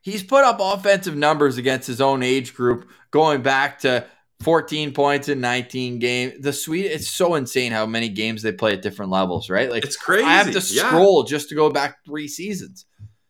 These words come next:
Speaker 2: Yeah, we gotta
Speaker 1: But
Speaker 2: get a, a Swedish prospect, um, scout or analyst to, to explain to us how, how that works and why they, they are so adamant on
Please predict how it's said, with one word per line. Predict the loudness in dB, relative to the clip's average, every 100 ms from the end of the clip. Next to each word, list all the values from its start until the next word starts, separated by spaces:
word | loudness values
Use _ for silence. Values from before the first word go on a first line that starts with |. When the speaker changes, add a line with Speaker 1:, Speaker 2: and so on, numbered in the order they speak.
| _ _ _ _ _ _ _ _ _ _ _ 0
Speaker 2:
Yeah, | 2
we | 4
gotta | 2 2
Speaker 1:
But | 2 2
Speaker 2:
get | 2 2
a, | 2
a |
Swedish | 2 4 4 4 0
prospect, | 2 2 2 0 -2 -2 2
um, | 2 4 2 0 -4 -8 -6
scout | -2 0 0 -2
or | 0 0
analyst | 0 -2 -2 -4 -2 0
to, | 0 -2 -4
to | 0 0
explain | 0 -6 -4 -2 -4
to | -4 -4
us | -4 -4
how, | -2 0 -2 -8 _ _
how | -6 -2 0
that | 0 -2
works | -2 -2 -4
and | -12 -4
why | 0 2 0
they, | 0 0 -2 -2
they | -2
are | 0
so | 0 0
adamant | 0 0 -2 -12 -8
on | -6 -6